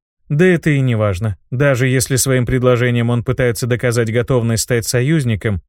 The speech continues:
и таким образом сохранить себе жизнь, то это уже очень интересно.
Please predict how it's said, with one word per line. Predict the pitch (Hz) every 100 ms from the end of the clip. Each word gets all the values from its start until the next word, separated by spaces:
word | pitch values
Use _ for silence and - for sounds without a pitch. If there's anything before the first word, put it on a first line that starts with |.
| -
и | 127
таким | 139 135 135
образом | 131 123 117 123
сохранить | 113 131 135 120 120
себе | - 117 117
жизнь, | 120 180 131 90 - _
то | -
это | 143 165
уже | 165 143 151
очень | 143 - 131
интересно. | 120 123 101 87 - 90